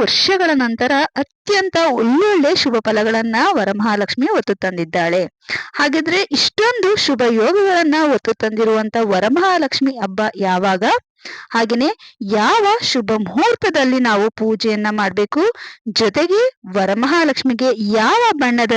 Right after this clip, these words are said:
ಸೀರೆ ಅತ್ಯಂತ ಶ್ರೇಷ್ಠವಾದದ್ದು, ಹಾಗೇನೆ ಯಾವ ದಿಕ್ಕಿಗೆ ನಾವು ವರಮಹಾಲಕ್ಷ್ಮಿಯನ್ನ ಕೂರಿಸ್ಬೇಕು,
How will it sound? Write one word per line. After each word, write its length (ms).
ಸೀರೆ 280
ಅತ್ಯಂತ 460
ಶ್ರೇಷ್ಠವಾದದ್ದು, 960
ಹಾಗೇನೆ 360
ಯಾವ 220
ದಿಕ್ಕಿಗೆ 480
ನಾವು 180
ವರಮಹಾಲಕ್ಷ್ಮಿಯನ್ನ 920
ಕೂರಿಸ್ಬೇಕು, 640